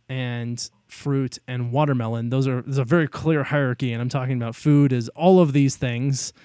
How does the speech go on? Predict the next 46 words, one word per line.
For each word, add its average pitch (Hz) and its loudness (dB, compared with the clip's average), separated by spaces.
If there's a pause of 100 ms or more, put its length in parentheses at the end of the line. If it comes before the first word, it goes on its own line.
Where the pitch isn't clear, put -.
(160)
that 127 -2
one 135 0
can 123 -4
eat, 123 -6 (240)
and 120 -6
fruit 147 2
is 127 0
all 139 0
of 127 0
these 123 0
seed 139 0 (180)
things 123 -4
that 123 -8
one 123 -4
can 120 -8
eat, 127 -6
and, 120 -4 (500)
uh, 120 -4
and 123 -4
watermelon 123 0
is 117 -4
one 123 -2
specific 117 -6
type 139 -4
of 110 -4
those, 113 -2
and 160 -2
then 147 2
you 143 2
can 139 0
get 127 -2
even 127 0
more 123 -2
specific 123 -6
from 123 -6
there. 135 2
But, 127 0
uh, 123 -4 (200)
there's 151 6
a 147 6
very 170 4
clear 165 4
order 135 2
of 110 -2
ranking 147 -2
those, 202 2